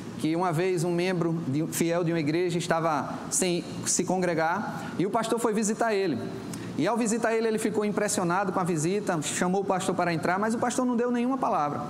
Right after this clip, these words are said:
Sentou-se no sofá, perto da lareira, e,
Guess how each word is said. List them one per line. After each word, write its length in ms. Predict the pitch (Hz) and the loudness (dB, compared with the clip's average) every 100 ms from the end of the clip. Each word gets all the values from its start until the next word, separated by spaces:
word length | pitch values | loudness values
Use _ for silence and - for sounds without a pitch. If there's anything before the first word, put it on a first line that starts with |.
| - - - - - | -8 -10 -10 -10 -8
Sentou-se 640 | - - 185 165 220 214 202 | -2 0 2 2 0 0 0
no 120 | 208 | 0
sofá, 500 | 208 185 196 190 208 | 2 2 2 2 0
perto 300 | 196 190 185 | 0 0 0
da 100 | 196 | 2
lareira, 500 | 190 170 185 202 214 214 - - - - - | 2 2 2 2 0 -2 -6 -8 -8 -10 -4
e, 720 | 147 196 202 196 175 139 - | 0 2 2 2 2 0 -4